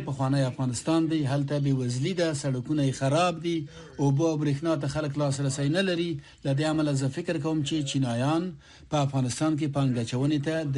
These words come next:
یوه اوږدمهالې کړنې په سترګه ګوري، په دې هیله کې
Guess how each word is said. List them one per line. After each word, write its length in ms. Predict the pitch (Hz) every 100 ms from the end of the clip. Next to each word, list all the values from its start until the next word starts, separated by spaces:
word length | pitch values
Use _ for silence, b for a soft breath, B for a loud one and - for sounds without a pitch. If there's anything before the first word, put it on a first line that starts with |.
| 131
یوه 140 | 135 147
اوږدمهالې 680 | 160 147 143 135 160 175 175 -
کړنې 300 | 156 165 156 139
په 60 | 139
سترګه 300 | - 170 151 131
ګوري، 240 | 131 127 113 B B B -
په 60 | 127
دې 80 | 151
هیله 200 | 170 175 175 147
کې 140 | 185